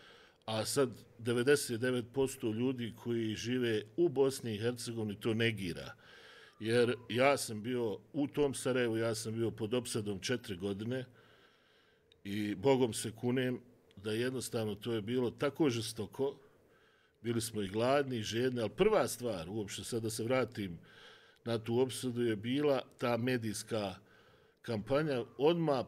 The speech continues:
prva stvar koju je J N A uradila u tom trenutku je okrenula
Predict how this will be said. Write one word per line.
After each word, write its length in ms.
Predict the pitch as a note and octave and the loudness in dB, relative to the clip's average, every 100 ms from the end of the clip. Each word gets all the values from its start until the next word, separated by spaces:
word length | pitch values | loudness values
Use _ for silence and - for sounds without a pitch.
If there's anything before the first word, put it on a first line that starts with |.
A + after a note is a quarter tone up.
| - | 0
prva 360 | D#3+ D#3 C3+ | 2 4 2
stvar 440 | A2 - C3 C3 A2 | 0 0 0 2 -2
koju 200 | A2+ G#2+ | -2 0
je 240 | G#2+ G#2+ | 0 0
J 60 | C3+ | 0
N 100 | B2+ | 2
A 200 | A#2 A#2+ | 0 0
uradila 440 | G2+ G#2 A#2 A2 | 0 0 0 -2
u 80 | A2 | -4
tom 220 | A2 G2 | -4 -6
trenutku 520 | G#2 G2+ C3 C3+ - | -6 -4 -4 -6 -2
je 80 | B2 | -2
okrenula 720 | G2+ - G#2 A2+ A2+ A2+ G2+ | -2 -4 -4 -2 0 0 -2